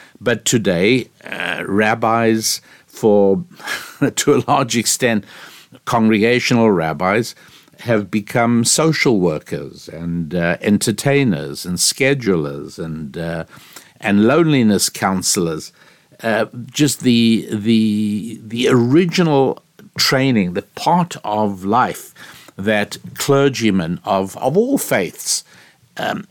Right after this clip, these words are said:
absorbed and had, enabled them to better cater to this. And what's more,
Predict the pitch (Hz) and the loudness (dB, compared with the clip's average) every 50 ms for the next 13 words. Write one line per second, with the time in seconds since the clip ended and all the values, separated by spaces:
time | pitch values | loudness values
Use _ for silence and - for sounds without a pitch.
0 | - - 104 101 104 95 95 117 131 139 151 151 143 147 - 87 87 90 80 - | -6 -4 -4 -4 -2 -2 0 2 4 4 4 2 0 0 -2 -2 -2 -2 -2 -2
1 | 110 113 117 113 - _ - 127 123 120 123 127 143 175 196 208 175 135 123 110 | 0 0 0 -2 -4 _ 0 2 4 4 4 4 4 4 4 4 4 2 0 0
2 | 95 - 98 92 92 101 101 - - - - _ _ - - 113 101 87 82 78 | 0 -2 -4 -2 0 -2 -2 -4 -6 -18 -20 _ _ -2 0 0 0 -2 -4 -2
3 | - - 135 143 147 135 101 76 73 78 - _ _ _ _ - - - 120 117 | 0 2 2 4 2 2 0 -2 -2 -6 -8 _ _ _ _ -6 0 0 2 2
4 | 113 - - 92 80 - - 82 87 110 120 - 123 117 113 117 120 120 - - | 0 0 -2 -2 -2 -2 -6 -4 -4 -2 0 2 4 4 4 4 4 2 0 0
5 | - 160 202 233 202 - - 143 | 2 4 4 4 4 2 0 -6